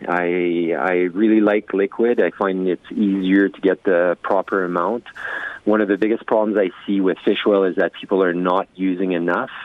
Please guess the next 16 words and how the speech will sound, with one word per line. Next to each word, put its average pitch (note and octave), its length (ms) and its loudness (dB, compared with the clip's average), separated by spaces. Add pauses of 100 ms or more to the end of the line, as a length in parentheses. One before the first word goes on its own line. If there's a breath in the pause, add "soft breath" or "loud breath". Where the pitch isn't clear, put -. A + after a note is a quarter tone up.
(400 loud breath)
I D#2+ 80 -2 (100)
see G#2+ 80 4
a F#2+ 60 4
lot F#2 200 4
of F#2 80 -2
patients F#2 440 -2
that F2+ 100 2
are F2+ 40 2
using F2+ 440 0
one F#2 420 0
or E2 140 -2
two - 280 -2 (100)
soft F#2 280 0
gels F2+ 340 0
of E2 80 -6 (120)
fish F#2 140 -2